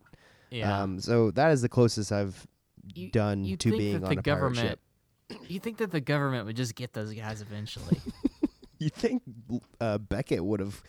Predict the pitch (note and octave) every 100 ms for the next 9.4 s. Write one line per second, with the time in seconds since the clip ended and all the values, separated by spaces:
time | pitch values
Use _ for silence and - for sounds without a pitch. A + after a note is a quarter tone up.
0 | - - - A#2 G2+ G2 G#2+ A#2 F2+ F2+
1 | F2+ F#2+ F#2 - _ _ _ _ _ -
2 | B2 A2 C3+ A2+ A2 A2+ G#2+ G2+ G#2+ A2
3 | G#2 F#2+ G2 - - _ _ _ F3 F#3
4 | F#3+ G#3+ F#3+ F3 E3+ F3 - - D3+ D3+
5 | D3 F3+ G3+ E3 B2 D#3 - B2+ - A#2+
6 | B2+ E3 D3+ G#2 G#2 G2 G2 G#2 - A#2+
7 | B2 C#3+ C#3 C#3 B2+ - A#2 A2 G#2 C3
8 | D3 G2+ G2 F#2 F#2+ - - B2 - B2
9 | C3 - -